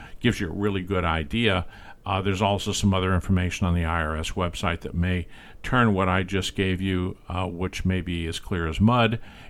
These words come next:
into something with more clarity. So to sum up, drain that four oh one k as fast as you can,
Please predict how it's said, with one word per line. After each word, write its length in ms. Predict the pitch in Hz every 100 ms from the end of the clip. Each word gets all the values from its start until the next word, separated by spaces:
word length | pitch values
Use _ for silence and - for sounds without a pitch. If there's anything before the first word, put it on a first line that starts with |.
| -
into 440 | 98 95 - 90
something 500 | 85 107 90 90 85
with 220 | 85 82 98
more 280 | 87 82
clarity. 760 | - - - 117 98 73 64 - - - - - - -
So 380 | - 113 113
to 300 | - - 101
sum 320 | - - 170 170
up, 240 | 208 - - - - - - - -
drain 380 | 110 123 156
that 200 | 143 143
four 260 | - 135 139
oh 40 |
one 240 | 135 135 127
k 380 | 123 127 123 107
as 180 | 107
fast 480 | - 113 117 113 - -
as 420 | 113 110 107 110
you 160 | 107
can, 580 | 101 156 147 135 135 127